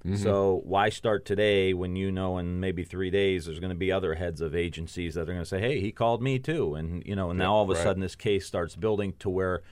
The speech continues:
Speaker 2: you may not need to do impeachment.
Speaker 1: <laughs>
Speaker 2: It
Speaker 1: Yeah,
Speaker 2: may just
Speaker 1: right,
Speaker 2: be a
Speaker 1: right.
Speaker 2: Nixon thing. So I'd rather have that.
Speaker 1: Yeah.
Speaker 2: S-, "Sir, you need to step aside," as opposed to a long, drawn-out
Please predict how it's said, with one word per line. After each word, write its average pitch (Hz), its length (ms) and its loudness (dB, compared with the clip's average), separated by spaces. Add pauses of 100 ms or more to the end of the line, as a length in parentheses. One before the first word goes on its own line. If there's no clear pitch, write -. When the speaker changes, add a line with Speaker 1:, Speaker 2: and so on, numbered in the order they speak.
Speaker 2:
you 151 120 -2
may 180 140 -2
not 165 240 -2
need 90 180 -4
to 80 60 -6
do 73 160 -6
impeachment. - 460 -8 (340)
Speaker 1:
<laughs> - 340 -16
Speaker 2:
It 113 120 4
Speaker 1:
Yeah, 120 60 6
Speaker 2:
may 123 140 4
just 101 240 4
Speaker 1:
right, 104 80 -2
Speaker 2:
be 147 120 6
a 156 40 8
Speaker 1:
right. 123 80 4
Speaker 2:
Nixon 98 400 0
thing. 69 280 -6 (480)
So - 120 4
I'd 117 120 8
rather 143 300 6
have 104 300 6
that. 98 420 6 (1000)
Speaker 1:
Yeah. 80 180 0
Speaker 2:
S-, - 220 -8
"Sir, 113 180 0
you 101 100 2
need 98 140 0
to 82 60 -4
step 92 260 0
aside," 82 560 0 (200)
as 85 160 -6
opposed 87 460 -4
to 85 240 -2
a 76 80 -4
long, 85 340 -2
drawn-out 76 600 -4